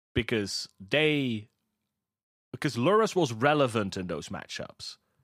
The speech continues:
So that matchup becomes worse. But it wasn't actually relevant for Lotus Field at all, so you don't actually see more Lotus Field. You will see a little less aggro and just a little more Blue-Eyed Control.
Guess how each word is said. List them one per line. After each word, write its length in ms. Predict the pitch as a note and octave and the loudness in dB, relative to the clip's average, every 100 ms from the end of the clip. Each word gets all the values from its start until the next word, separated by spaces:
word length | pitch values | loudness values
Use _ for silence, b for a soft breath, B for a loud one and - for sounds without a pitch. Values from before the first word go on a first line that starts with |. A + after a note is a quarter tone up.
| _ | _
So 160 | - B2+ | -4 0
that 240 | F3+ G#3+ | 2 0
matchup 440 | F3+ D#3 - C3 - | 0 0 0 0 -2
becomes 380 | B2+ G2+ G2 | -6 -8 -6
worse. 500 | B2 G2+ - - - - _ _ _ _ | -4 -4 -6 -12 -12 -16 _ _ _ _
But 140 | C#3+ | 0
it 100 | D3 | 2
wasn't 300 | D#3+ A3 G#3+ | 2 2 4
actually 320 | F3 D#3+ - A#2+ | 2 0 0 0
relevant 540 | A2+ G3 A#3 D3+ B2+ | 4 4 4 2 0
for 180 | - A#2+ | 0 2
Lotus 320 | A#2 G#2+ G#2+ | 2 2 -2
Field 260 | - F#2+ E2+ | -4 -4 -2
at 100 | C3+ | 2
all, 440 | E3+ G2+ F2+ A#2 _ _ _ _ _ | 2 2 -2 -6 _ _ _ _ _
so 640 | - B2 A2 G#2+ G2+ F#2+ - _ _ _ _ _ B2+ | 0 2 2 0 -2 -4 -12 _ _ _ _ _ -2
you 100 | C3+ | 0
don't 200 | D#3+ D3 | 2 0
actually 260 | - C3 | -2 -4
see 220 | - B2+ | -2 -2
more 520 | G#2+ A2+ C#3 B2 G#2 G#2+ | 0 0 2 2 2 2
Lotus 300 | F3 C#3 - | 2 2 -2
Field. 460 | G2+ F2+ F#2+ - | -4 -6 -8 -8
You 140 | G#2 A2 | -4 -2
will 100 | G#2+ | -2
see 300 | - G#2+ G2 | -2 -4 -2
a 60 | G#2 | 0
little 240 | B2+ A#2 | 2 2
less 180 | G#2 G2 | 0 -2
aggro 500 | C3 A#2+ F#2+ F#2 F#2+ | -4 -2 -2 -2 -4
and 120 | F#2+ | -6
just 220 | G2+ - - | -6 -8 -4
a 60 | G#2 | -2
little 220 | G#2+ G2 | 0 0
more 220 | G2 F#2+ | -2 -2
Blue-Eyed 400 | F#2 G2 E2 E2+ | -2 -2 -2 -6
Control. 440 | - F2 G2 C#2+ | -12 -8 -8 -8